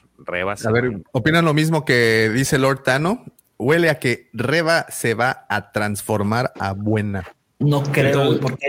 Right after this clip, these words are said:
Speaker 4: qué tal
Speaker 3: eso
Speaker 4: si
Speaker 3: es
Speaker 4: era Youngling o Padawan y Obi-Wan lo ubica?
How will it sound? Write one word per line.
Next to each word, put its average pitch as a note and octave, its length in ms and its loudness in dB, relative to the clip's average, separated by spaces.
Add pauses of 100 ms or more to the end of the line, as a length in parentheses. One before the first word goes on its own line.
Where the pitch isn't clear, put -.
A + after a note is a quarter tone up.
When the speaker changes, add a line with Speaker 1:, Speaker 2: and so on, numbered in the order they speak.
Speaker 4:
qué D3 60 0
tal D3+ 100 0
Speaker 3:
eso D3 200 0
Speaker 4:
si D3+ 120 0
Speaker 3:
es D3+ 180 2
Speaker 4:
era D3 180 0 (120)
Youngling C#3 560 2
o A#2 100 2
Padawan C3+ 600 4
y A2 240 4
Obi-Wan A#2+ 420 4
lo A#2+ 60 4
ubica? A2+ 360 2